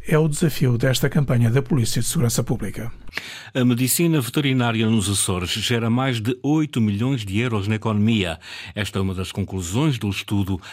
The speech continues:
Speaker 2: Medicina Veterinária na Região Autónoma dos Açores, Impacto Socioeconómico e Estudo Prospectivo, que vai ser apresentado hoje em Ponta Delgada. No dia em que a profissão é celebrada, a Ordem alerta para a necessidade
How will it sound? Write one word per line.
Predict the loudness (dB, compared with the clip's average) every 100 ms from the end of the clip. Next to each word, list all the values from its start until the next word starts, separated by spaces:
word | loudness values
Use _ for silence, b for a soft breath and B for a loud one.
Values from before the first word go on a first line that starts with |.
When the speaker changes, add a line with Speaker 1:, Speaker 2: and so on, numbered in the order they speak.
| B
Speaker 2:
Medicina | -2 0 0 2 2 0
Veterinária | -2 -2 0 0 0 -2
na | -4
Região | -2 -2
Autónoma | -2 -4 -6
dos | -6
Açores, | -6 -2 -2 -2 -8 B -4
Impacto | -2 -2 -2 -4 -4 -8
Socioeconómico | -6 -6 -6 -4 -2 0 0 0 0 0 -2 B -8
e |
Estudo | -8 -6 -4 -2
Prospectivo, | -2 -6 -4 -6 -4 -2 -2 -2 -8 B -10
que | -6
vai | -2
ser | -2 -2
apresentado | -4 -2 -2 0 -4 -2 0
hoje | 0 -2 -4
em | -2 -2
Ponta | -2 -4
Delgada. | -4 -4 -6 -6 -8 -12 B B
No | -2 0
dia | 2 0
em | 0
que | -4
a | -6
profissão | -6 -6 -4 -2 -4
é | -4
celebrada, | -2 0 0 0 -2 -2 -4 B B -6
a | 0
Ordem | 2 2 0 0
alerta | 0 0 -2 -4 -4
para | -2 0
a |
necessidade | 0 0 -2 0 0 0 0 -4